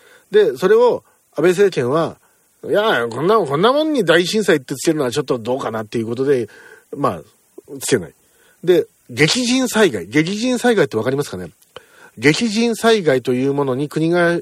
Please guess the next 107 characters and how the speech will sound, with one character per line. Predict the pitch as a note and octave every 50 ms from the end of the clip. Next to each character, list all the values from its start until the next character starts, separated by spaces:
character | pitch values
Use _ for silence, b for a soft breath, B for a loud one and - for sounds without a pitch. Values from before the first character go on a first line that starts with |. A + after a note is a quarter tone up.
| - -
ま | D3+ D3+ C3
あ、 | A#2
そ | G#2+ G#2 F2+ - D3
の | C#3 C3+ A#2+ - B B B
地 | B - F3
域 | - -
を | A2
指 | G2 -
定 | - - E3 D#3+
す | - -
る | E3+ D#3+ D3+
と、 | - G3+ F#3+ D3+ - B B B B B B
そ | B - D#3+
の | D#3 D3
復 | C3 D#3 E3 - _
興 | - G3 G3+ G3
に | F#3+
関 | E3+ F#3 E3+ F3+ G3
わ | G3+ G3
る | D#3 B2
お | A#2 A2+
金 | C3+ C#3+ D3 D3+
だ | C#3+ D#3+
と | D3+ D#3 A2
か | A#2+ A#2
を | C3+ E3 D3+ - B B B B B B
国 | - G3+ G#3 A3 A3
が、 | A3+ A#3 G#3 - - B B B B
ま | E3+ E3+ C#3+ G#2+ -
あ、 | - E3+
あ |
る | G3+ G#3
程 | E3 F3+
度 | C3+ A2
出 | F#2+ D3+ F3 F#3+
す | - F3
っ | D3
て | - - A2
い | F#2
う |
こ | E2 E2
と | E2
で | D2+ -
す。 | - -
要 | C3+ D#3+
す | D3+
る | D#3+
に | B2+
国 | - F#3 G3+ G#3+
の | G#3+ A3 G#3+
財 | F#3+ - G3+ G#3+ G#3 G3
布 | G3+ A3 A3 G#3+ G#3+ G#3+ A3 A#3
を | G#3 - B B B
緩 | B D3+ E3 G#3
め | A3 A3+
る | F#3 C3+
っ | G#2
て | - E3
話 | - D#3 D#3 D#3+
で | D#3 -
す | - -
ね。 | E3+ G3 B B B B B B B B B B
で、 | F3 D3+
そ | F#3+ G#3
れ | A3+
を | A3+ A3+
ね、 | A#3 B3 B3 B3+ - _ _ _ _
熊 | - F3+ F#3+ G3
本 | G3 G3 F3 G3
県 | F3+ - G3 G3 F#3
知 | F3+ F#3+
事 | F3+ E3
の | D#3+ F3+ E3 C3+ - - _ _ _ _ _ _
蒲 | - D3+ D3 E3 D#3
島 | D#3+ E3 E3 D#3+
っ |
て | - - F3 E3
い | D#3+
う | D#3 D3+
人 | C#3+ - F3
が | C#3+
い | B2
る | C3+ E3+
ん | D#3+
で | C3 A2+
す | - A2+
よ。 | G2+ F2+ E2 - -
熊 | - D3+ D3
本 | C#3 C3 B2+ A#2+
の | A#2+ A2+
こ | G#2 B2
と | C3+
ば | B2+ D3
っ | D3+
か | - - F3
り | D#3+
一 | D3 -
生 | D#3
懸 | C#3 C#3+
命 | C3 C3
や | B2+
っ |
て | A#2+ -
た | - B2+
人 | A2+ - G2+
が | G2 G2
ね。 | B2 -